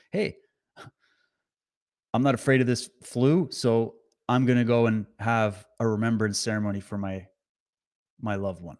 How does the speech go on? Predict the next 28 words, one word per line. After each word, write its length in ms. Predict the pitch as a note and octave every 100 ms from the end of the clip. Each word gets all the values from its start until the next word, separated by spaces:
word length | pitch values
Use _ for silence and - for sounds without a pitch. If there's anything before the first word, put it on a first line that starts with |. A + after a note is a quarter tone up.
| _ -
right? 260 | G#2+ A#2+
Like, 180 | A2 G#2+
and 120 | G#2+
so 180 | - C#3+
many 160 | C3+ A#2+
other 140 | G#2
people 260 | - A2 G2+
got 240 | G2+ F#2
denied 380 | F#2+ F#2 F2+ F2
that. 160 | E2+ - _ _ _ _ _ _ _
The 60 | A#2
division 440 | G#2 G#2 A#2 G#2+
amongst 320 | G#2+ G#2+ G#2 -
families, 460 | G2+ G2 F#2 F2
the 100 | G2+
whole 200 | G2+ A2
thing. 320 | G#2+ G#2 B2+ - _ _ _ _ - - _
And 340 | B2 A#2 A#2 - _ _ _ _ _ _ _ _ _ _ -
so 240 | - B2+
to 240 | - -
see 300 | B2 - F#3+
this 480 | D3+ F3 - - - _ _
gives 180 | C#3 B2+
me 120 | C3+
a 40 |
lot 220 | A#2+ B2 A2+
of 120 | G2+
hope 420 | - F#3+ F2+